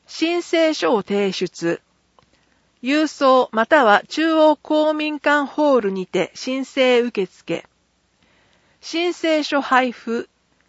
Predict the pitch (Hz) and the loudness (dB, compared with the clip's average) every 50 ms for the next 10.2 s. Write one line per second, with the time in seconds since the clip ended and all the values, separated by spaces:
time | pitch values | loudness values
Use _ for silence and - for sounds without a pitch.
0 | _ _ _ _ - - - 302 311 - 262 254 - - 330 330 339 349 339 320 | _ _ _ _ -18 -8 -4 -4 -4 -4 -4 -6 -2 0 2 4 4 2 0 -2
1 | - 330 311 302 277 233 202 196 196 180 170 165 170 170 165 - _ _ _ _ | 0 0 2 2 0 0 0 0 0 0 0 0 -2 -4 -4 -6 _ _ _ _
2 | _ _ - 208 226 233 262 285 294 294 277 269 269 254 240 208 175 160 151 156 | _ _ 0 4 4 4 4 4 0 -2 -2 0 2 4 4 2 0 -2 -6 -8
3 | - _ _ _ _ _ _ _ _ _ _ _ _ _ _ - - - 320 330 | -10 _ _ _ _ _ _ _ _ _ _ _ _ _ _ -10 -4 0 0 2
4 | 330 339 330 339 330 - - - 320 320 311 311 320 311 311 302 - - 294 294 | 4 4 4 4 4 2 0 0 2 2 2 0 -2 -4 -6 -6 -2 0 0 0
5 | 294 285 - - 311 302 277 247 208 185 170 170 170 - - - - 277 285 277 | 0 -2 -2 0 0 2 2 2 0 0 -2 -4 -6 -6 -6 -4 -2 0 0 2
6 | 262 277 262 262 254 233 226 226 226 254 262 247 208 180 - - - 165 170 175 | 2 2 2 2 2 -2 -2 -2 0 0 -2 -2 -2 -6 -8 -10 -12 -12 -10 -10
7 | 170 - 147 120 - _ _ _ _ _ _ _ _ _ _ _ _ _ _ _ | -8 -8 -10 -10 -12 _ _ _ _ _ _ _ _ _ _ _ _ _ _ _
8 | _ _ _ _ _ _ _ _ _ _ _ _ - - 254 254 247 240 233 175 | _ _ _ _ _ _ _ _ _ _ _ _ -6 0 2 2 2 2 0 -8
9 | _ _ _ _ _ _ _ _ _ _ - - 202 220 226 220 214 196 190 190 | _ _ _ _ _ _ _ _ _ _ -10 -4 -2 -2 -2 -2 -2 -2 0 0
10 | 185 - - | 0 0 0